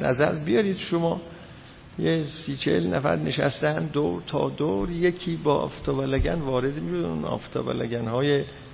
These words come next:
مسیک، اون جایی که مجالس اعیانی بود، نقره‌ای، نه؟ بعد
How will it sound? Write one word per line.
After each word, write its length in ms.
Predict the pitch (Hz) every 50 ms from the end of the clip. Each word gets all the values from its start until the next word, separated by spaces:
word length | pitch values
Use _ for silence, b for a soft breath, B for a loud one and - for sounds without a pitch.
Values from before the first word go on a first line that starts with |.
| - - - - - - 123
مسیک، 760 | 120 127 123 113 - - - - 139 156 170 185 190 - 147 -
اون 260 | - - 139 135 117
جایی 360 | 120 117 117 131 147 147 135
که 340 | - - 139 135 135 131 - - - - - - -
مجالس 500 | 107 110 110 113 113 123 127 123 117 127
اعیانی 600 | - - - 110 113 113 117 117 113 117 127 135
بود، 220 | 131 123 120 113 101 107 117
نقره‌ای، 800 | 127 123 120 120 117 123 127 127 123 127 131 143 160 175 185 190
نه؟ 300 | 170 156 156 175 214 247 240 - - B B B B B B B B B B B - - - -
بعد 280 | - 131 - - -